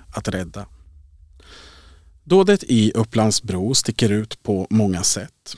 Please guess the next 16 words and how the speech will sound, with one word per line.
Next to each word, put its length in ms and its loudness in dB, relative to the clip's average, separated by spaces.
Dels 520 2
är 120 2
det 100 4
väldigt 280 4
ovanligt 580 4
att 240 -2
en 240 2
kvinna 380 6
mördar 400 4
en 160 4
annan 240 0
kvinna 400 2
på 140 0
det 80 0
här 120 -2
sättet. 480 -6